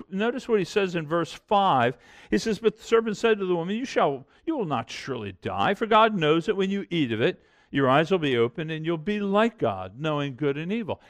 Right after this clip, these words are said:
It's as if he's saying, "Can you really believe? I mean, why would he not want you to eat all the trees? I mean, what's he holding back from you?" Uh, th-, there's the implication of malicious intent.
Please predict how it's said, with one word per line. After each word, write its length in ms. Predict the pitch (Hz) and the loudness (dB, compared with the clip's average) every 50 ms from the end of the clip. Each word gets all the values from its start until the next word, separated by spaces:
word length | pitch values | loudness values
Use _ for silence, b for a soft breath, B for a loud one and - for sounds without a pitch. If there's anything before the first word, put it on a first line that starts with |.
| b b | b b
It's 180 | - 330 - - | -4 -4 -2 -2
as 140 | 339 277 359 | -4 -2 -2
if 120 | 359 - | -2 0
he's 200 | - 339 262 - | 0 0 0 0
saying, 400 | - - 240 233 233 240 240 208 b b b b b b | -4 -8 -6 -6 -4 -4 -4 -6 b b b b b b
"Can 200 | - 240 240 247 | -2 -2 0 0
you 100 | 254 233 | -2 -4
really 260 | 233 302 339 339 320 | -4 -4 -2 0 0
believe? 720 | 233 190 190 160 156 147 139 139 143 151 160 160 170 165 - - _ _ _ _ _ _ _ _ _ _ _ _ _ _ _ - | 0 0 -2 -2 -2 -2 -2 -2 -2 -2 -2 -4 -4 -8 -10 -18 _ _ _ _ _ _ _ _ _ _ _ _ _ _ _ -6
I 40 | |
mean, 220 | 185 190 190 196 196 | -4 -4 -4 -4 -4
why 260 | 240 311 311 330 349 | -6 -4 -2 -2 -2
would 320 | 285 208 185 185 180 160 | -2 -2 0 0 0 -2
he 520 | 147 - - - 160 151 139 131 143 147 - | -4 -10 -8 -6 -4 -4 -4 -4 -6 -8 -8
not 380 | 135 135 131 131 131 127 - - | -8 -6 -6 -6 -6 -8 -10 -10
want 260 | 131 123 120 117 - | -10 -10 -10 -10 -10
you 160 | 131 123 127 | -10 -8 -6
to 80 | 131 147 | -6 -6
eat 180 | 147 160 160 | -4 -4 -4
all 180 | 180 190 208 226 | -6 -8 -8 -10
the 80 | 233 214 | -14 -14
trees? 340 | - - 277 285 262 - _ _ _ _ _ _ _ _ _ _ _ _ _ - | -12 -12 -12 -12 -14 -16 _ _ _ _ _ _ _ _ _ _ _ _ _ -4
I 60 | 208 | -2
mean, 140 | 220 247 233 | -2 -2 -2
what's 180 | 294 330 - | -4 -4 -4
he 60 | - | -4
holding 340 | 285 208 285 311 294 254 262 | -4 -4 -4 -4 -4 -6 -8
back 240 | 262 269 269 269 - | -8 -10 -10 -14 -14
from 220 | _ - 139 104 | _ -12 -12 -10
you?" 80 | 85 87 - b b b b b b | -12 -12 -16 b b b b b b
Uh, 100 | - 254 | 2 2
th-, 340 | 240 220 214 - 185 185 151 | 2 0 -4 -6 -8 -8 -4
there's 260 | 196 226 262 262 - | -2 0 0 -2 -2
the 140 | - 254 247 - 202 | -4 -6 -6 -4 -4
implication 840 | 220 233 233 - - 214 - - - - 233 247 247 - - 202 170 | -4 -4 -4 -4 -4 -4 -4 -6 -4 -2 -2 -2 -2 -4 -8 -8 -6
of 180 | 156 151 147 143 | -6 -6 -6 -6
malicious 720 | 151 147 143 151 170 202 214 - - 220 202 190 - - | -4 -4 -2 -2 -2 -2 -4 -6 -6 -8 -8 -8 -8 -8
intent. 680 | 160 156 151 151 - - - - 247 214 104 87 - _ | -8 -8 -8 -10 -10 -10 -8 -6 -6 -6 -8 -10 -14 _